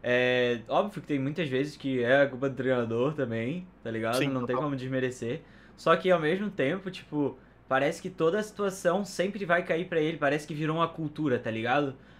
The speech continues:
Speaker 1: A
Speaker 2: Também
Speaker 1: cultura
Speaker 2: acho.
Speaker 1: de que a culpa é do treinador, sendo que, tipo, ele pode ter o, mano, eu acho que assim, ó, vou fazer um bagulho que é, pode ser idiota, tá ligado? Mas eu acho que, tipo, se botar um treinador tipo o Guardiola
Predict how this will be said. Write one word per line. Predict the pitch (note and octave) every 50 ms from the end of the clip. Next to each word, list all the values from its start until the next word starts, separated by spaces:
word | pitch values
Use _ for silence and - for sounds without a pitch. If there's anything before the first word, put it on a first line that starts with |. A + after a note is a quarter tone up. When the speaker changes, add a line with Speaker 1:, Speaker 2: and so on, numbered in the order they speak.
| - -
Speaker 1:
A | - - -
Speaker 2:
Também | C#3 D3+ E3 F3
Speaker 1:
cultura | E3+ E3 D#3+ E3 F3 E3+
Speaker 2:
acho. |
Speaker 1:
de | D3 D#3
que | D#3 -
a | F3 D#3
culpa | - - - F3 F3 - F#3 E3+
é | D#3+ D3+ D#3 D#3
do | C#3+ D3 D#3 F3+
treinador, | F3 E3 D3+ D3+ D#3 D3+ C#3+ C3 C3 C#3 C#3 C3+
sendo | C3+ - C#3 C3+ C#3 D3+ D3+
que, | D3 -
tipo, | - - C#3 - - C#3+ - - - - - - -
ele | - D3+ E3 F3
pode | - - E3 E3+ F#3 F3+ F3
ter | - F3+ F3
o, | F3 F3+ F3+ F3+ F3 F3 F3 E3+ E3 D3+ - -
mano, | G3+ A#3 G3+ E3+ D3+
eu | - D3+ E3+ F3+ F#3
acho | F3+ F#3 F3+ F3+
que | G3
assim, | F#3 F#3 - G#3 G3
ó, | D#3+ A#2 G#2+ A2+
vou | A#2+ B2+
fazer | B2+ C#3 D3+ C#3+ C#3+
um | D3 D3+ D#3 D#3 D#3
bagulho | D3+ D3 C#3+ C#3 C#3 C#3+ D3
que | D#3
é, | D#3+ D3+ C#3+ C#3+ C#3
pode | C3+ C3+ D3 D3 C#3+
ser | - D3+ D3
idiota, | C#3+ C3+ C#3 C#3 C#3+ C#3 -
tá | A#2+ -
ligado? | G#2+ A2 A2 A#2 B2 - - - - - - -
Mas | - D#3 E3
eu | F3+ F3+
acho | F#3 F#3+ F#3 -
que, | -
tipo, | - - F#3+ E3
se | D3+ - E3+
botar | D#3+ F3+ F3 F3+ F3
um | F3+ G3
treinador | F#3+ F#3+ F#3+ F#3+ F3+ E3 F3 F3+ F#3
tipo | F3+ - - F3+
o | F3+
Guardiola | E3 F3+ F#3 G3 D#3+ E3 E3+ E3 D#3+ D3 C#3 B2 G#2+ -